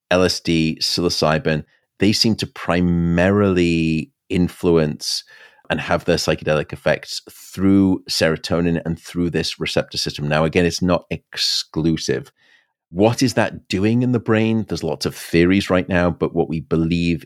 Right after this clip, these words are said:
at least in part, is that these psychedelics, by activating the serotonin system and the five H T two A receptor, lead to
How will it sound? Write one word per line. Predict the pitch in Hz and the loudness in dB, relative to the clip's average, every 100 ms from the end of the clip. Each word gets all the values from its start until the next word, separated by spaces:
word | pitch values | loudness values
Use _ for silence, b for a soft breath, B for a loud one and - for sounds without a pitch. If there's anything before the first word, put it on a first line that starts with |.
| - | -6
at | 80 | -4
least | 82 - | -4 -4
in | 73 | -4
part, | - - 113 95 82 - | -6 -2 2 2 0 -4
is | 82 78 | -6 -2
that | 78 80 - 71 | -2 -2 -6 -12
these | - 85 - | -6 -4 -2
psychedelics, | 85 78 - 76 82 95 - - | -2 -4 -4 -2 0 -2 -6 -4
by | 76 73 _ 82 | -4 -4 _ -6
activating | 82 - 95 90 87 87 85 | -4 -2 0 0 0 -2 -2
the | 82 | -2
serotonin | - 80 78 82 78 78 | 0 0 0 -2 -2 -2
system | 76 - 90 95 | -4 -2 -4 -2
and | 69 | -6
the | 65 | -4
five | - 73 | 0 0
H | 76 69 - | 0 -4 -6
T | 73 69 | -8 -6
two | - 78 - | -4 -4 -2
A | 76 76 | 0 0
receptor, | 69 53 - - - - - 92 104 b b b - | 0 2 2 2 0 -2 2 2 2 b b b -4
lead | 82 101 101 95 - | 2 4 4 2 -4
to | - 87 85 | -4 -2 -2